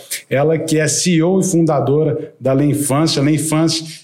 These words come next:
que é uma grife de, é uma alta costura, né, de alta costura, especializada no público infantil, e ela já atendeu clientes como Beyoncé, Débora Seco, entre outros. Samira,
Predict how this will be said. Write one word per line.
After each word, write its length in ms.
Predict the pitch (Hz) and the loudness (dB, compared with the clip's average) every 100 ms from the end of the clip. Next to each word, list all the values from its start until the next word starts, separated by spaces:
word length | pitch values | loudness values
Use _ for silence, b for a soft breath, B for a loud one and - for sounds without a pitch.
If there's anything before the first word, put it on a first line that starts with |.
| _ - | _ -2
que 100 | 143 | 0
é 40 | |
uma 200 | 156 165 | 2 0
grife 640 | 107 123 165 196 - - | 0 0 2 0 -2 -6
de, 340 | 110 127 135 - | -2 0 0 0
é 80 | 131 | 0
uma 220 | 131 131 | 0 0
alta 260 | 139 151 | 0 -2
costura, 480 | 160 - - 175 160 | -4 -4 0 0 2
né, 100 | 143 | 0
de 120 | 123 | 0
alta 180 | 135 127 | 0 0
costura, 460 | 135 - - 160 147 B B | -4 -4 -2 0 0 B B
especializada 680 | - 147 - 156 135 139 160 | -4 -2 0 0 2 2 2
no 160 | 156 | 0
público 320 | 156 151 131 156 | 0 0 2 0
infantil, 720 | 147 160 135 - 127 151 165 B B _ | 2 0 0 0 0 0 0 B B _
e 80 | 127 | 0
ela 260 | 147 165 | 2 2
já 200 | 135 151 | 0 0
atendeu 480 | 165 170 156 135 165 | 0 0 2 2 0
clientes 720 | 156 151 139 151 156 - - - | 0 0 2 2 0 -4 -12 -6
como 280 | 139 143 120 | 0 0 2
Beyoncé, 640 | 147 160 131 - 151 165 | 2 2 0 0 0 0
Débora 400 | 139 143 147 151 | 0 0 2 0
Seco, 440 | - 143 156 156 - | 0 0 -2 -2 -4
entre 320 | 135 156 147 | 0 0 2
outros. 640 | 123 113 110 - - - - | 2 2 0 -4 -10 -10 -12
Samira, 640 | - 135 143 160 165 - | -4 0 2 2 -2 -6